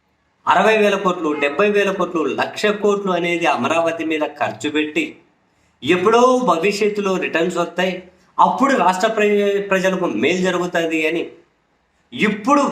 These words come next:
వీళ్ళ ప్రయోజనాల కోసం చేయాల్సిన డెవలప్‌మెంట్, వీళ్ళ ప్రయోజనాల కోసం పెట్టాల్సిన ఖర్చును కాదని అమరావతి మీద పెట్టుకుంటూ వేల కోట్లు, లక్షల కోట్లు అప్పు చేసి దాన్ని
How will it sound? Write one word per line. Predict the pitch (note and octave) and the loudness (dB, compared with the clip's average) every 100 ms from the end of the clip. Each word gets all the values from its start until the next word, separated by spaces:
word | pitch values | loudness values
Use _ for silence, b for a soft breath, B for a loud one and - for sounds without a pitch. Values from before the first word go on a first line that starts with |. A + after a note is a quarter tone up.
| - | -4
వీళ్ళ | - D#3+ G#3+ A#3 | -6 0 2 2
ప్రయోజనాల | A#3 G#3 A3 A#3 A#3 A3 G#3 | 2 2 2 0 0 0 0
కోసం | G#3+ G3+ G3+ | 0 -2 -2
చేయాల్సిన | G3+ F#3+ F#3 F#3 | 0 0 0 -2
డెవలప్‌మెంట్, | F3 E3 F3+ F3+ F3+ E3+ - | -2 0 0 -2 -4 -6 -2
వీళ్ళ | F3+ G3 | 0 2
ప్రయోజనాల | F#3 F3+ G3 G3 G3 | 2 0 0 0 0
కోసం | F#3+ F#3 F3 F3+ B B - | 0 -4 -4 -8 B B -2
పెట్టాల్సిన | F#3+ F#3 G3 F#3 F#3 | -2 2 0 2 -2
ఖర్చును | F3 - F#3 F#3 - B3+ B3 | -2 0 0 0 0 0 0
కాదని | - F#3 G3 G3+ | 2 2 2 0
అమరావతి | E3+ F#3 F#3 F3+ F3 | 0 2 2 2 -2
మీద | F3 E3+ | -2 -2
పెట్టుకుంటూ | D#3+ D3+ D#3 D#3+ D#3 | -2 -4 -4 -4 -4
వేల | B2+ D#3 E3+ | -2 0 0
కోట్లు, | E3 E3 D#3+ | 0 -4 -4
లక్షల | C3 B2 E3 | -4 -4 -6
కోట్లు | E3 D#3 C3 | -4 -2 -2
అప్పు | - E3+ | -2 -4
చేసి | D3+ D#3 D3+ - _ _ _ _ _ _ _ _ _ _ B2+ | -4 -4 -8 -14 _ _ _ _ _ _ _ _ _ _ 0
దాన్ని | F3 F#3 E3+ B2 - | 2 4 2 0 -6